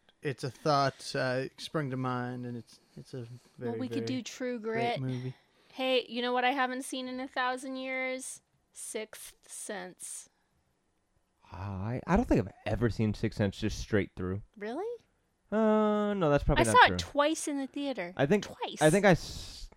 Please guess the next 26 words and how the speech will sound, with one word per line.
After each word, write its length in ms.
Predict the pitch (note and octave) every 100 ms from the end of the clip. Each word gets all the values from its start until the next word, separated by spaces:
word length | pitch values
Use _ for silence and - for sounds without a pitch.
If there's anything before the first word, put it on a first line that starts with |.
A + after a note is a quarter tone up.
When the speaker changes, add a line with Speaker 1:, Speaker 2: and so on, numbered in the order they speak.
| -
Speaker 3:
hmm, 160 | D3+ E3+ - -
I 120 | E3+
think 180 | A#3 A#3
I 80 |
did 260 | C#3 A#2 A2
see 160 | - G2+
it 80 |
straight 260 | F#2+ A2 G#2
through 120 | G#2+
because 200 | G#2 G#2+
I 40 | A#2
remember 480 | B2 A#2 B2 C3+
going 280 | B2 B2 A#2
like, 220 | A2 G#2+
"I 140 | G2 A#2+
figured 360 | - G#2 F#2+
it 60 | F#2
out," 220 | F#2+ F#2+
before 520 | F#2+ F2 F#2 F#2 F2+ - _ _ _ _ _ _ -
anyone 340 | F#2 F2+ F2+ - _ _ _
said 160 | - D4
Speaker 2:
Yeah, 300 | D4+ C#4+ C4+
Speaker 3:
anything. 120 | F#3+
Speaker 2:
I, 120 | C#4+ -
and 160 | D4
I, 140 | D4+